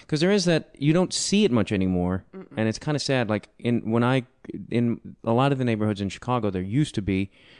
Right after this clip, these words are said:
Speaker 1: every neighborhood had a butcher, and you don't see that anymore, which to me is really sad because, A, then everyone's getting a lot of shitty, uh, meat and processed garbage, which causes cancer, everybody.
Speaker 2: Right.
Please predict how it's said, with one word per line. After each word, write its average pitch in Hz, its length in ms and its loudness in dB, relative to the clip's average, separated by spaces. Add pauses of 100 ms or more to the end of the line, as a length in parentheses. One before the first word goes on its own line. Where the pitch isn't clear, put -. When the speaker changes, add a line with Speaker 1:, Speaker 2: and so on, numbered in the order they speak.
(120)
Speaker 1:
every 127 160 -2
neighborhood 120 300 -2
had 117 140 2
a - 20 -6
butcher, 98 400 -2
and 98 220 -4 (280)
you 147 60 -2
don't 175 160 2
see 196 160 2
that 120 160 2
anymore, 92 300 0
which 98 200 -6
to - 80 -6
me 135 280 4
is 98 280 -4
really 95 200 0
sad 92 420 -2
because, 87 220 -8
A, 90 180 -2
then 87 320 -4
everyone's 87 340 -4
getting - 160 -8
a 87 60 -4
lot 85 80 -6
of 85 160 -10
shitty, 87 480 -8 (500)
uh, 80 220 -4
meat 87 340 -2
and 80 160 -6
processed 87 560 -6
garbage, 85 540 -4 (200)
which - 280 -14
causes 127 300 -4
cancer, 110 480 -6
everybody. 78 520 -10 (460)
Speaker 2:
Right. 180 260 -20